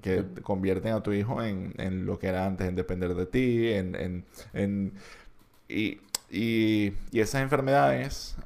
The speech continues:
Speaker 1: hacen que tú caigas en cuenta de que el futuro que tenías planeado para tus hijos no, no se va a dar. Y por eso es tan emotivo, o sea, porque es como, es contado desde el punto de vista de sus sentimientos y de primera persona, y él no puede hacer nada. Él no es un superhéroe, él no es un militar,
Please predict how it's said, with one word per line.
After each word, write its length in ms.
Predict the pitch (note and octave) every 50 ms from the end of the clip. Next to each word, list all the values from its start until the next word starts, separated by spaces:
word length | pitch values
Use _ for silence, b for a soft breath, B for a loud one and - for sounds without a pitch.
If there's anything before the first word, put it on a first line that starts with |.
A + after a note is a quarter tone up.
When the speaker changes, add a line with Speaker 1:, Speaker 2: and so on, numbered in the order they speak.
| - -
Speaker 1:
hacen 380 | - F#2+ - - G2+ G#2 G#2
que 200 | - A2 G#2+ G#2
tú 140 | G2+ - G2+
caigas 300 | - G#2+ G#2 G#2+ G#2 A#2+
en 80 | A#2+ G#2+
cuenta 340 | - B2 A#2 A2+ A2+ B2 B2+
de 120 | A#2+ G#2+
que 60 | G2+ G#2
el 120 | G2 -
futuro 440 | - - G2 F#2+ - A2+ A2+ A#2+ A#2+
que 80 | B2
tenías 220 | G#2+ A2+ A2+ A2+ A2+
planeado 340 | - A#2+ A2+ G#2+ G#2+ A2 G#2+
para 160 | A2+ A#2 A2+
tus 180 | A2+ A#2+ A#2+ B2+
hijos 220 | B2 C3 C3+ B2+
no, 560 | B2 G2 F#2+ F#2+ F#2 F#2 F#2 F#2 F2+ F2+ F#2 -
no 140 | F2+ F#2+ F#2+
se 120 | - - F#2+
va 80 | F#2+
a 40 | F#2
dar. 320 | F#2 F#2 F2+ F#2 - b b b b b b b b b b b - -
Y 320 | - F2 F#2+ F2+ F#2 F#2
por 180 | F#2 - F#2+ F#2
eso 140 | F#2 - F#2+
es 60 | -
tan 120 | A2+ A2
emotivo, 360 | G#2+ F#2+ F2 - - F2+ -
o 40 | -
sea, 140 | - - -
porque 240 | - - - - F2+
es 40 | -
como, 220 | - G2 G#2 G2+
es 100 | - E2+ -
contado 440 | G#2+ G#2 G2+ F#2+ A2+ A2+ A2+ B2 C3+
desde 120 | C#3 B2
el 80 | F#2+ D#2+
punto 180 | G#2 G2 G2 A2
de 60 | A2+
vista 140 | B2+ C#3 C3+
de 40 |
sus 160 | C3 - A2+ -
sentimientos 640 | - G2+ F#2 G2 F#2+ G2 G2+ G#2 A2 A2+ C3 D3
y 40 | D3+
de 80 | D3 A2
primera 300 | G2+ G2+ F#2+ G2 G#2+ G#2
persona, 360 | A2+ A2 - - A#2+ C3+ D3
y 60 | C#3 A2+
él 100 | G2 G2
no 120 | G2 G2
puede 180 | G2+ G#2+ G2+ G2+
hacer 200 | F#2+ - G2+ G2
nada. 160 | G2 F#2+ F#2
Él 40 | F2+
no 40 | F#2 F#2
es 40 |
un 60 | G2+ F#2+
superhéroe, 500 | - G#2 G#2 G2+ G#2+ A#2 A#2+ B2+ C3 B2
él 80 | A#2 G#2
no 60 | G2
es 60 | F#2
un 80 | G2 G#2+
militar, 500 | G#2+ G#2 G2 - A2 A2+ A#2+ B2 B2+